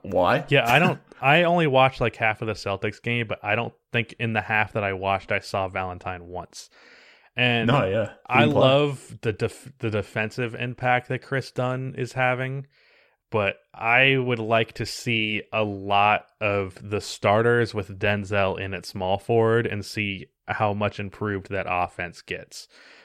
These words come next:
Speaker 2: Like, having a guy that you can't leave open from three on the court rather than Chris Dunn, who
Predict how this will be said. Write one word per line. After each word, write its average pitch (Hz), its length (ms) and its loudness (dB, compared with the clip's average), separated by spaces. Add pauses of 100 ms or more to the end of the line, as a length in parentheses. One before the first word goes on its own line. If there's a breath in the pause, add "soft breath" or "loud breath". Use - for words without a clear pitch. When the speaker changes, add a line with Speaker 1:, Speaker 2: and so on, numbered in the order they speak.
(160 loud breath)
Speaker 2:
Like, 104 200 2
having 123 340 4
a 113 80 4
guy 107 320 6
that 107 100 0
you 104 80 -4
can't 107 320 -2
leave 104 240 -4
open 104 320 -4
from 98 180 -10
three 104 300 -4
on 101 140 0
the 95 60 -6
court 107 360 0
rather 101 280 2
than 98 160 -6
Chris - 320 -4
Dunn, 104 320 -2
who 104 200 -6